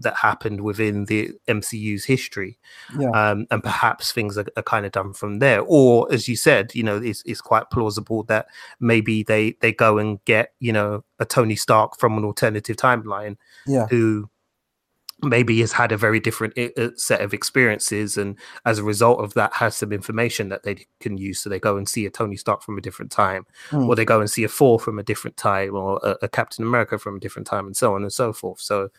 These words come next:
Speaker 1: so it, you know, that I find quite, quite fascinating to me.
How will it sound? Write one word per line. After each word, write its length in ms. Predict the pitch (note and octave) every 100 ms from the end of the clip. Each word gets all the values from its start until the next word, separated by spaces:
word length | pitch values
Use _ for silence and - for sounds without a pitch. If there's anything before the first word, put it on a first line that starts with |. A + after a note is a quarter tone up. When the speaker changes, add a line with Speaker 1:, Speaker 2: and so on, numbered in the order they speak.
| - - - - - -
Speaker 1:
so 160 | - D#3
it, 320 | C#3+ E3 D#3
you 100 | E3
know, 120 | A2+
that 260 | B2 C#3+ -
I 80 | B2
find 340 | - A#2 A2
quite, 380 | - A#2 G#2+ - _ - _ -
quite 200 | B2 A2+
fascinating 680 | B2+ - A2 G2 - G#2+
to 180 | G2 A2
me. 240 | G#2 G2+